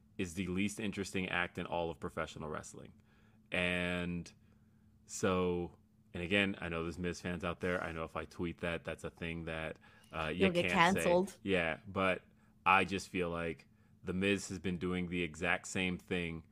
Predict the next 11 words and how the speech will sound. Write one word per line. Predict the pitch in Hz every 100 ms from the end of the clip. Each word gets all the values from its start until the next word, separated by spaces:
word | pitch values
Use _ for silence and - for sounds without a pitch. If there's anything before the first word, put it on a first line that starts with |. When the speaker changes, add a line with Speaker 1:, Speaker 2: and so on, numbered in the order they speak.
| - -
Speaker 1:
for | - 92 87
now | 87 85 85 85 82 - - _ - _ - - - -
sixteen | - 95 - - 101 92 92
years, | 90 85 80 - - - -
and | 98 87
here | 92 87
we | 90
are | 87 87
in | 87
twenty | 90 87
twenty-two. | 90 - 87 85 - 92 92